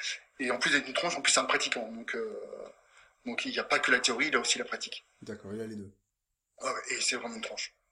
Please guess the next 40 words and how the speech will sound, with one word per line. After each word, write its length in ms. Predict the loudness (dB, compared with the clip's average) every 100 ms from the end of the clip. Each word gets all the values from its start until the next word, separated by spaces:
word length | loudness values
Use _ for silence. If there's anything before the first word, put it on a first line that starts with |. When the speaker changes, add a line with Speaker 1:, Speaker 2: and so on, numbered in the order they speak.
| _ _ -8
Speaker 1:
Vraiment. 220 | -6 -6 -10 _ _ _ _ _ -14
Donc 160 | -12 -6
voilà. 200 | -6 -6 -18 _ _ _ _ _ _ -12 -6
Un 60 |
peu 120 | -2 2
de 40 |
chance. 240 | 2 0
De 40 | -8
toute 100 | 4
façon, 200 | 8 8
je 80 | 8
m'entoure 240 | 4 2 4
toujours 220 | 4 4
des 100 | 0
meilleurs. 320 | -2 -6 -10 -18 _
<laughs> 360 | -4 -4 -4 -4
Speaker 2:
T'as 120 | 0
raison, 260 | 2 2 0
c'est 140 | -4
ce 120 | -6
qu'il 120 | -6 -2
faut, 220 | 4 8
Speaker 1:
Et 60 |
Speaker 2:
hein. 40 | 10
Speaker 1:
oui, 120 | 8
parce 160 | 6 0
qu'il 100 | -2 -6 -8 0
y 60 |
a 40 | 2
que 100 | 6
comme 140 | 6
ça 140 | 6 4
que 120 | 2
tu, 240 | -4 -4
tu, 300 | -4 -4 -4 0
que 60 | 2
Speaker 2:
C'est 40 |
Speaker 1:
tu 60 | 6
Speaker 2:
ça. 100 | 6
Speaker 1:
augmentes. 240 | 4 2